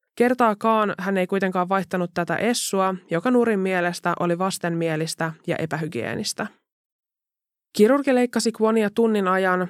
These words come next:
jonka jälkeen hän poistui leikkaussalista. Kwon jäi leikkauspöydälle makaamaan verta vuotavana, kunnes pian paikalle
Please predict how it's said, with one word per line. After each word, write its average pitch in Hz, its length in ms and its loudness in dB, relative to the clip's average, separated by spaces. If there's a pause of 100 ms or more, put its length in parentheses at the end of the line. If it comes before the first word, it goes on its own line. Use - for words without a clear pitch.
jonka 185 200 0
jälkeen 185 340 0
hän 180 140 -2
poistui 175 400 0
leikkaussalista. 170 920 -4 (680)
Kwon 220 380 4
jäi 220 200 4
leikkauspöydälle 233 680 2
makaamaan 208 580 0
verta 214 300 0
vuotavana, 175 560 0 (140)
kunnes 185 320 -2
pian 226 220 2
paikalle 180 560 0